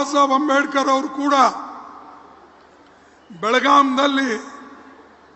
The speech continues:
ನೈನ್ಟೀನ್ ಟ್ವೆಂಟಿ ಫೋರ್ನಲ್ಲಿ ಇಲ್ಲಿ ಒಂದು ಸಭೆ ಮಾಡಿದ್ರು. ಆ ಸಭೆ ಹೆಸರು ಏನಂದ್ರೆ ಬಹಿಷ್ಕೃತ ಹಿತಕರಣಿ ಸಭಾ. ಇದರ ಸ್ಥಾಪನೆ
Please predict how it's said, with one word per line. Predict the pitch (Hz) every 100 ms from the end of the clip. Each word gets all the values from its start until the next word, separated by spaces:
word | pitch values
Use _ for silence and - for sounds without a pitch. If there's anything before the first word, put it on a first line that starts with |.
| - _ _
ನೈನ್ಟೀನ್ | 170 233 277 254 285 277 294 -
ಟ್ವೆಂಟಿ | 240 285 277 285 196
ಫೋರ್ನಲ್ಲಿ | 269 277 277 277 285 294 247 - - - - - - - - - - - - - - _ _ - -
ಇಲ್ಲಿ | 269 277 269 240 220 196 226
ಒಂದು | 254 233 254
ಸಭೆ | 269 277 262
ಮಾಡಿದ್ರು. | 262 302 240 202 165 - - - - - - - - - _ _ _ 185
ಆ | 214 214 -
ಸಭೆ | 226 262 233
ಹೆಸರು | 247 240
ಏನಂದ್ರೆ | 226 226 226 233 262 233 220 - - - - - - 165 160
ಬಹಿಷ್ಕೃತ | 247 277 277 - 285 262 269 277 233
ಹಿತಕರಣಿ | 233 247 - 247 247 233
ಸಭಾ. | 220 208 415 381 - - - - - - - - - -
ಇದರ | 190 196
ಸ್ಥಾಪನೆ | 190 - 196 196 190 208